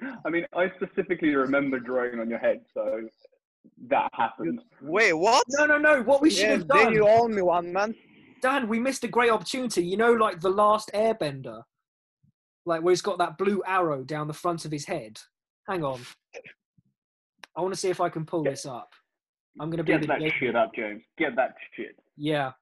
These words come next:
Speaker 3: You're, yeah. You need to be smoking a joint now. You're Joe Rogan.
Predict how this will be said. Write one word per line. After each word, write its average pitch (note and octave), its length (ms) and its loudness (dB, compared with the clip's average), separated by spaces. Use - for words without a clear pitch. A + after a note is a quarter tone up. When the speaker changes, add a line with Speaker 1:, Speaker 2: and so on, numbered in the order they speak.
Speaker 3:
You're, E3 300 -2
yeah. C3+ 300 -8
You D3+ 160 -8
need F#3 140 -6
to D#3+ 80 -14
be E3 80 -12
smoking D#3 420 -6
a C#3 40 -10
joint C#3 280 -10
now. A#2+ 160 -16
You're C3 180 -12
Joe C3 200 -10
Rogan. A#2 500 -14